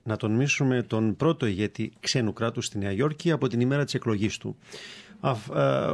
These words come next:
ο ηγέτης αυτός βεβαίως ήταν ο Ιάπωνος Πρωθυπουργός, όπως είπες, ο Σέντζο Άμπε, ο οποίος και τον συνεχάρηκε και προσωπικά για την αναρρίχησή του στον προεδρικό θόκο.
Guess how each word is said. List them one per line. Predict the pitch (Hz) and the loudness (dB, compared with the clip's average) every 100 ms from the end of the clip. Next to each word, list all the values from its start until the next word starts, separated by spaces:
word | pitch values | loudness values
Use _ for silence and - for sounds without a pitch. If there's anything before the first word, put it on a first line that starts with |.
| - 131 | -2 -2
ο | 143 | 0
ηγέτης | 123 143 - | 2 0 -2
αυτός | 123 156 | -2 0
βεβαίως | 143 143 151 143 | 0 0 0 0
ήταν | 131 123 | 0 2
ο | 117 | 4
Ιάπωνος | 113 120 120 98 | 2 0 -2 -2
Πρωθυπουργός, | 104 92 104 107 | -4 -2 -2 -2
όπως | 104 104 | -4 -2
είπες, | 120 107 | -2 -2
ο | 107 | -4
Σέντζο | - 123 101 98 | 0 0 2 0
Άμπε, | 104 143 185 | 0 2 2
ο | 175 | 2
οποίος | 165 175 - | 2 2 2
και | 165 | -2
τον | 156 135 | 0 0
συνεχάρηκε | - 120 107 - 175 196 208 208 196 | 0 -2 -2 0 0 2 2 2 0
και | - 196 | 0 0
προσωπικά | 170 151 139 180 | 2 0 0 2
για | 180 156 | 2 2
την | 143 143 - | 0 -2 0
αναρρίχησή | 131 127 123 135 139 - 139 | 0 2 0 -2 -4 -2 0
του | 135 | 0
στον | 123 - 120 | 0 0 0
προεδρικό | 110 117 104 110 | 2 0 2 -2
θόκο. | 107 120 104 - | -2 -2 -2 -6